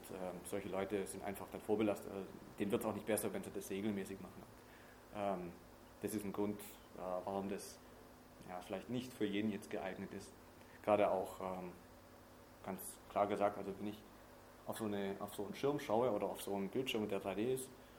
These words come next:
und ich habe einen tiefen Eindruck, aber die Augen fokussieren ja immer noch auf dieselbe Ebene. Also selbst wenn irgendein Gegenstand auf mich zukommt, ähm,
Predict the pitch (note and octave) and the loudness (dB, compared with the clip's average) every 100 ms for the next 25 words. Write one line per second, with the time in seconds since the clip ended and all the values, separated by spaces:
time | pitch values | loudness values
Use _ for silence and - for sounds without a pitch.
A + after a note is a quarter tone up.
0 | - A2 G#2 A2 A2 D3+ D#3 G#2+ G2 C3 | -4 2 8 8 6 2 2 2 2 2
1 | C#3+ - G#2+ G#2 A2+ C3 B2+ A#2 A#2 G#2 | 2 6 6 8 8 8 4 0 -2 -2
2 | - G#2+ G2+ G#2+ D3+ G#2 - - G2 G2+ | 4 4 6 6 8 6 4 -2 -2 2
3 | G2 G2 A#2 F#2+ F#2+ G2+ F#2+ G#2+ A#2+ - | 2 4 2 0 -4 -6 2 2 4 2
4 | G#2 G2+ G2 - - - - A2+ G#2+ G2+ | 2 0 -4 -12 -16 -10 2 4 4 2
5 | F#2 - F#2+ G#2+ D3+ D3+ G#2+ G2+ G2+ F#2+ | -4 -6 -4 0 0 0 0 0 0 4
6 | E3 - F#2+ F#2+ - - - - - G#2 | 4 4 -2 -6 -14 -18 -18 -8 4 6
7 | G#2 F#2+ | 8 4